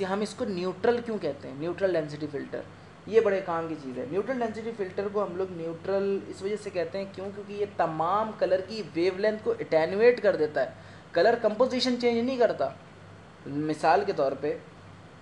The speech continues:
अब आप लोग सोच रहे होंगे ये क्या चीज़ आ गई। अब मिसाल के तौर पे ये क्या करता है, अगर कोई sharp red color था तो उसको वो pale red कर देगा, मगर ऐसा नहीं है कि वो red, blue, green तीन color हैं तो उन तीनों के color की combination ही change कर देगा, वो तीनों को मिला के कोई नया color बना देगा, नहीं।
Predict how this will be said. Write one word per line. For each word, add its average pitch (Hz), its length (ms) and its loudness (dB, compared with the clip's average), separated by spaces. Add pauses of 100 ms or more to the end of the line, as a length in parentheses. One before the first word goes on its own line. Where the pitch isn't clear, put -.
(280)
अब - 80 4
आप 165 100 8
लोग 175 120 2
सोच 175 160 -4
रहे 180 80 -2
होंगे 185 160 -6
ये 170 140 -4
क्या 170 160 0
चीज़ 156 200 -2
आ 131 60 2
गई। 127 120 -4 (140)
अब 156 160 -6
मिसाल 165 360 4
के 214 80 2
तौर 196 180 4
पे 185 160 -4 (120)
ये 170 140 -2
क्या 240 160 2
करता 185 300 0
है, 190 80 2
अगर 190 200 0
कोई 202 160 -2
sharp 220 460 4
red 220 180 4
color 175 260 4
था 160 220 2
तो 202 160 0
उसको 190 300 -4
वो 233 120 6 (120)
pale 247 240 8
red 233 200 6
कर 175 160 2
देगा, 131 300 -4
मगर 156 240 2
ऐसा 185 260 4
नहीं 233 160 0
है 254 80 0
कि 240 120 0
वो 226 140 4
red, 180 400 4
blue, 190 220 0
green 185 280 -4
तीन 202 260 -4
color 180 280 4
हैं 196 120 0
तो 196 80 -2
उन 180 200 -6
तीनों 180 220 -6
के 196 140 0
color 175 240 2
की 190 160 -6
combination 180 580 -2
ही 220 60 2
change 196 280 0
कर 175 140 2
देगा, 156 180 2
वो 156 120 0
तीनों 185 220 -4
को 196 60 -2
मिला 175 180 2
के 180 80 -4
कोई 185 100 -4
नया 165 180 0
color 160 240 2
बना 151 200 2
देगा, 143 200 -4
नहीं। 165 160 -4